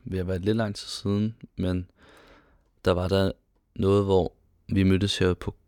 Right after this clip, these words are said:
kua, kan jeg huske, en dag, hvor man kommer herud, og så hører man en tale. Så var der også nogle andre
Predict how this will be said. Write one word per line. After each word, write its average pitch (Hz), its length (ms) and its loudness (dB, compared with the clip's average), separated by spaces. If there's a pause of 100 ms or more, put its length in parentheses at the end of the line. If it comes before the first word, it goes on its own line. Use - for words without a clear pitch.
(100)
kua, 127 440 2 (640)
kan 117 100 0
jeg - 20 4
huske, - 320 -4 (120)
en 101 100 0
dag, 98 180 2
hvor 95 100 -2
man 95 120 2
kommer 95 220 -2
herud, 110 280 2 (800)
og - 180 -4
så 90 240 0 (120)
hører 92 140 4
man 92 180 2
en 87 160 -2
tale. 95 500 0 (960)
Så - 140 -4
var 98 100 6
der 92 80 4
også 87 140 -2
nogle 95 180 0
andre 95 440 2